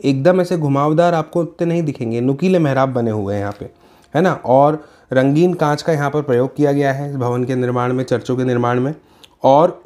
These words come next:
बाइबल से जो दृश्य है उनका चित्रण भी यहाँ पर देखने को मिल जाता है। दूर से ही मीनारें दिखाई देती हैं, है ना, घंटी वाले बुर्ज जो है वो चर्च से जुड़े, लेकिन वो बाद में जुड़े।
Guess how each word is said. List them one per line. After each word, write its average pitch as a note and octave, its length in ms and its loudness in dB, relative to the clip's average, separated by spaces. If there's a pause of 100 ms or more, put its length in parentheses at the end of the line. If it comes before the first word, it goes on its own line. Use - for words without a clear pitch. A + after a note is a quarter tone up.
(140)
बाइबल B2+ 720 2
से G3+ 140 -2
जो F3 160 0 (160)
दृश्य D3+ 420 0
है A#2+ 220 -8 (1000)
उनका E3+ 320 4
चित्रण F3 460 2
भी E3 120 2
यहाँ B2 160 -2
पर C3 160 -6
देखने A2 300 -6
को F#3 260 -2 (520)
मिल C#3+ 260 6
जाता G2+ 300 -2
है। A2 220 -12
दूर D#3 260 2
से D#3 140 -2
ही D3 160 2
मीनारें B2+ 420 0
दिखाई C#3 320 0
देती C3 320 0
हैं, A#2 280 -6
है C3+ 80 -2
ना, D3+ 200 -2 (400)
घंटी B2 400 2
वाले C3 240 2
बुर्ज B2+ 340 4
जो C3 200 2
है A2 300 -6 (260)
वो C3+ 180 2
चर्च C3+ 320 0
से C#3 140 -2
जुड़े, A#2+ 340 -2 (220)
लेकिन C3+ 280 0
वो F#3 100 0
बाद B2+ 280 2
में A2+ 140 -2
जुड़े। G2+ 240 -8